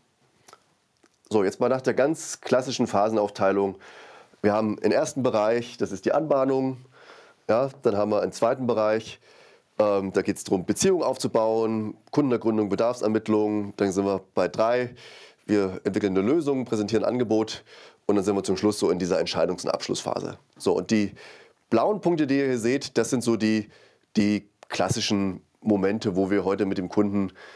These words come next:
ähm, dort in Kontakt sind. Und dazwischen auf dieser Straße haben wir einfach heute sehr, sehr viele E-Mails, natürlich Anrufe, ähm, Dokumente, die irgendwie hin und her geschickt werden.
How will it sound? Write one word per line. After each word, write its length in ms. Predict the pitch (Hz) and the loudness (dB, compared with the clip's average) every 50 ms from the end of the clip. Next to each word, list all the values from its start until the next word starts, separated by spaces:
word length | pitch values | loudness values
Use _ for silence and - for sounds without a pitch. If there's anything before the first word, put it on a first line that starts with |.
| - - _ _ _ - | -20 -20 _ _ _ 0
ähm, 300 | 98 95 92 92 90 87 | 0 0 2 0 -4 -2
dort 380 | - 107 104 - - - - - | -2 -2 -2 -2 -6 -8 -8 -8
in 260 | - - - - 98 | -8 -6 -6 -4 -4
Kontakt 400 | - - 95 95 117 - - - | -2 -4 -2 -2 -2 -4 -4 -2
sind. 380 | - 139 139 135 135 131 - - | 0 0 2 2 0 -2 -4 -2
Und 180 | - 107 101 | -2 0 0
dazwischen 540 | 107 101 - - 135 143 - 151 139 139 131 - - - - - - | 0 -2 0 0 0 0 2 2 0 0 -2 -6 -16 -20 -20 -16 -6
auf 140 | - 107 110 | -6 -2 0
dieser 200 | 120 113 110 107 | 2 2 2 0
Straße 380 | - - 92 95 113 113 113 | 0 0 0 0 0 0 0
haben 160 | 101 107 107 | 0 0 0
wir 100 | 104 101 | 0 0
einfach 260 | 87 101 104 104 95 95 | 0 0 0 -2 0 0
heute 220 | 101 101 107 98 | 2 2 2 2
sehr, 200 | 82 92 98 107 | 2 2 0 2
sehr 140 | 104 107 104 | 2 0 -2
viele 480 | - - - 113 107 107 107 107 104 - - - - - - - - - - _ _ - - | -2 0 0 2 2 4 2 0 -2 -6 -14 -20 -20 -20 -20 -20 -20 -20 -20 _ _ -2 0
E-Mails, 840 | 135 143 151 143 131 127 123 120 120 120 123 120 120 - - - | 2 2 2 2 2 2 2 2 2 2 0 -2 -2 -6 -6 -6
natürlich 420 | - - - 120 120 117 120 - - | -6 -2 0 0 0 0 0 -2 -2
Anrufe, 800 | 110 123 262 - 110 117 120 117 - - 113 113 113 113 110 110 - - - - - - _ _ _ | 0 0 0 0 2 0 0 0 2 2 2 4 4 2 0 -4 -10 -20 -20 -20 -20 -20 _ _ _
ähm, 340 | - 107 104 107 104 104 101 | 2 2 2 2 0 -2 -2
Dokumente, 460 | 90 104 - 113 101 104 110 110 120 | -4 -2 -2 2 2 2 0 0 0
die 60 | 107 107 | 0 0
irgendwie 160 | 104 98 101 | 2 2 0
hin 80 | 95 | 0
und 80 | 98 87 | 0 0
her 120 | 82 85 | 0 -2
geschickt 300 | 82 82 - - - - | -4 -4 -8 -10 -10 -8
werden. 260 | - - - - 95 | -8 -8 -8 -8 -14